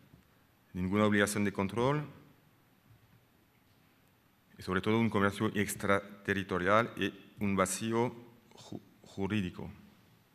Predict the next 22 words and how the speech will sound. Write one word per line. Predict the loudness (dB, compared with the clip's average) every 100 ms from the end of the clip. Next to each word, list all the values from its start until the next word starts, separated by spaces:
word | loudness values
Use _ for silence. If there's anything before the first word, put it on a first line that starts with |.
| _ _ _ _ -20 -20 -20 _ _ _ _ _ _ _ _ _ _ _ _ _ _ _ _ _ _ _ -20 -20 -20 -20 -20 0
En | 6 8
lo | 8
que |
se | 8 10
refiere | 10 8 8 10 12
al | 10
saqueo | 10 8 10
de | 8
los | 8
sitios | 6 4 2 4
arqueológicos | 2 4 4 2 2 4 4 2
o | 4
paleontológicos, | 6 8 6 2 2 2 2 -2 -4 -6 -8 -16 -20 -8 2
es | 4 6
un | 4
fenóme-, | 6 6 8 6 2 -2 2 2 0 -4
es | -2
un | -2
fenómeno | 0 2 2 4 4 4
que | 4
afecta | 4 2 6 8
partic-, | 8 6 0 -2 -4